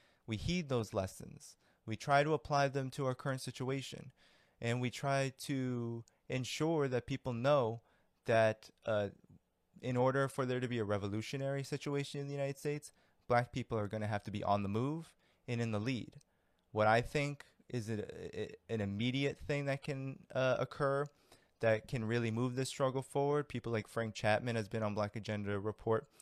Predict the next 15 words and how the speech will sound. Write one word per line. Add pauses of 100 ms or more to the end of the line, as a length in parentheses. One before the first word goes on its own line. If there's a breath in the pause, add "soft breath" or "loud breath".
(460 loud breath)
uh,
radio (160)
many
weeks
talking
about,
is
the
idea
of
community
control
of
the
police.